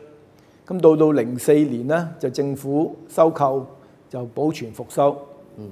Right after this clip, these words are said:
Speaker 1: 咁啊，亦都好多謝啊 Joseph，你做，做咗好多功夫搞呢個博物館。
Speaker 2: 哦，哇，係。
Speaker 1: 啊，咁我哋都紀念金堂帝呢，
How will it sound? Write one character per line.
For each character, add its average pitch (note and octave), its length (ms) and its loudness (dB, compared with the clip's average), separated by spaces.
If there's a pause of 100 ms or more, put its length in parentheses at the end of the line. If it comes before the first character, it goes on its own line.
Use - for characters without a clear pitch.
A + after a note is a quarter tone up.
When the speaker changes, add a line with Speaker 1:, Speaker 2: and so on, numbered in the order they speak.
(360)
Speaker 1:
咁 C3+ 160 -8
啊， B2 180 -6
亦 B2 100 -8
都 C3 160 -6
好 C3+ 140 0
多 C#3 200 2
謝 B2 180 -6
啊 A#2+ 40 -8
Joseph， C3+ 360 -2
你 A#2 120 -8
做， B2+ 360 -10 (120)
做 C3 160 -14
咗 C3+ 100 -4
好 A#2+ 160 -10
多 C3+ 120 -2
功 C3+ 220 -6
夫 C3 320 -6 (280)
搞 A#2 180 -10
呢 C3 140 -4
個 B2+ 80 -6
博 C3 140 -8
物 A#2 220 -14
館。 A#2+ 200 -10
Speaker 2:
哦， F2+ 80 -12 (260)
哇， F#2 260 -14
係。 A2+ 80 -12
Speaker 1:
啊， A2 140 -12 (440)
咁 D3+ 140 -6
我 C3+ 100 4
哋 A#2 160 -8
都 D3 260 2 (320)
紀 C#3+ 160 -4
念 C3+ 200 -4
金 D#3 180 -6
堂 G#2+ 220 -10
帝 A2+ 220 -6
呢， C#3+ 220 -4